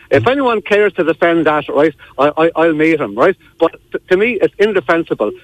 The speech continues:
Speaker 1: And, and, uh, that was, that was like Hitler saying to, to the Jews, like, "Yous, yous are the enemies of Germany. I'm gonna kill you off. I, I'm passing a law to that effect." That didn't make it right.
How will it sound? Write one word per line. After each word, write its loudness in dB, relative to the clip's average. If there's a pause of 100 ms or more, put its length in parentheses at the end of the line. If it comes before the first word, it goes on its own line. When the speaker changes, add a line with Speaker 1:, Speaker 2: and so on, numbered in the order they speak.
(160)
Speaker 1:
And, 0
and, 0
uh, 0 (320)
that 2
was, 2
that -2
was 0
like 0
Hitler 2
saying -6
to, 2
to -2
the 2
Jews, 0
like, 0 (280)
"Yous, 2
yous 0
are 2
the 0
enemies 0
of 0
Germany. 0
I'm 0
gonna 0
kill 0
you 2
off. -2 (120)
I, 0
I'm -2
passing -2
a 2
law 0
to -6
that 0
effect." -2 (240)
That 0
didn't 0
make 0
it -4
right. 0